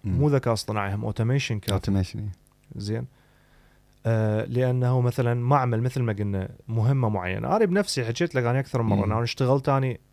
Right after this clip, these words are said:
Speaker 2: شغلات من سخافتها.
Speaker 1: مم.
Speaker 2: أقول: "ليش لحد الآن بهذا العلم وأني بدولة أوروبية وتؤمن بالعلم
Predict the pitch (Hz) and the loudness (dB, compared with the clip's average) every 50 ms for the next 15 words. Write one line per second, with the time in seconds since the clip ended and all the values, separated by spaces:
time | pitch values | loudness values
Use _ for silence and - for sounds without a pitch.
0 | _ _ _ _ _ _ _ - - - - 135 117 123 135 151 160 143 131 - | _ _ _ _ _ _ _ -16 -8 -2 0 0 2 2 2 4 4 2 2 0
1 | - - _ _ _ _ _ _ _ - 123 127 123 123 - 139 131 - 139 131 | -6 -20 _ _ _ _ _ _ _ 0 2 2 2 2 0 -2 0 2 2 2
2 | 123 - 165 170 165 - 123 117 113 120 _ _ _ - - 98 92 90 95 101 | 2 2 0 0 0 -2 -6 -8 -8 -8 _ _ _ -8 -4 -2 -2 -2 -2 -2
3 | 120 117 123 147 143 139 165 220 240 - - 214 180 190 180 147 139 135 131 123 | -2 0 2 2 2 4 2 0 0 0 -2 0 2 2 2 4 4 4 4 2
4 | 131 135 127 113 107 - 104 107 127 147 151 156 139 117 123 123 113 104 101 104 | 2 2 2 0 -2 -2 -2 0 2 2 2 2 2 2 2 2 0 0 0 0
5 | 113 117 131 127 107 107 110 143 151 156 139 127 117 120 120 120 110 - - 131 | 0 0 0 0 0 2 2 2 4 4 4 2 2 2 2 0 -2 -2 -2 -2
6 | 127 117 101 98 98 - _ _ _ _ _ _ _ _ _ _ _ _ - 127 | -2 -2 -2 -4 -6 -10 _ _ _ _ _ _ _ _ _ _ _ _ 0 2
7 | 120 117 117 - - 175 160 156 143 135 131 120 123 117 107 107 110 104 104 101 | 2 2 2 0 0 0 2 2 2 2 2 2 2 0 0 0 0 0 0 -2
8 | 98 98 | -4 -6